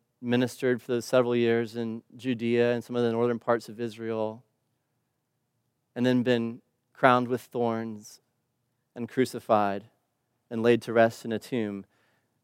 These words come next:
He was with that same body raised from the dead on the third day. And then came a mysterious forty days where he's appearing and disappearing and teaching his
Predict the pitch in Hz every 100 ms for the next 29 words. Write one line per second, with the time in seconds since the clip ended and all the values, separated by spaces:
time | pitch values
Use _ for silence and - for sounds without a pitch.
0 | _ _ 127 151 139 196 208 202 190 -
1 | - 165 160 147 170 143 120 113 139 156
2 | 156 - - 143 131 143 151 135 127 120
3 | - 151 151 147 135 101 92 110 _ _
4 | _ _ - 147 147 226 247 208 190 180
5 | 156 - 170 175 147 - 175 185 165 139
6 | 117 107 120 117 123 113 107 - 170 170
7 | 135 110 113 151 147 - 143 123 117 107
8 | - 180 - 151 139 127